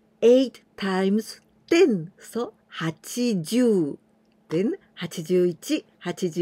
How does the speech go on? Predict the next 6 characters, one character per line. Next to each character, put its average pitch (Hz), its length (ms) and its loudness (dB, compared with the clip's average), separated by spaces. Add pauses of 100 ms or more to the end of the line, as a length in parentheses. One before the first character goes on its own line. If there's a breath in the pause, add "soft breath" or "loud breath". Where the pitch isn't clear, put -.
(720 soft breath)
八 170 80 -6
十 160 440 -4
三、 247 400 -4 (360 soft breath)
八 165 80 -6
十 160 140 -14
四、 170 800 2